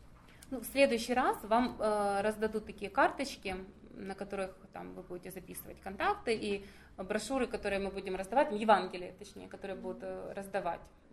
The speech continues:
м, нашим новообращенным. А, щас, э, да,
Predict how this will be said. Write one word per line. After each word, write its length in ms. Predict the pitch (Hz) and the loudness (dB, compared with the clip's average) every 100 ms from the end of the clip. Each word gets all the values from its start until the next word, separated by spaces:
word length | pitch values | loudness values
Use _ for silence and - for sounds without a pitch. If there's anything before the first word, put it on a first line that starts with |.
| - - | -20 -20
м, 500 | - - - - - | -20 -20 -18 -14 -12
нашим 260 | - - - - | -12 -14 -14 -14
новообращенным. 760 | 196 196 190 196 - - 415 247 - - - - - - - - - - | -8 -2 -2 -2 0 2 2 0 -8 -20 -20 -20 -16 -10 -12 -12 -20 -12
А, 580 | 196 185 180 175 175 - - - - - - | -8 -6 -6 -6 -8 -12 -16 -20 -20 -20 -12
щас, 440 | - - 254 269 269 - | -8 0 4 4 2 -2
э, 340 | 220 208 196 196 - - - - - - - | 2 4 2 -2 -14 -20 -20 -20 -20 -20 -18
да, 160 | 202 | -16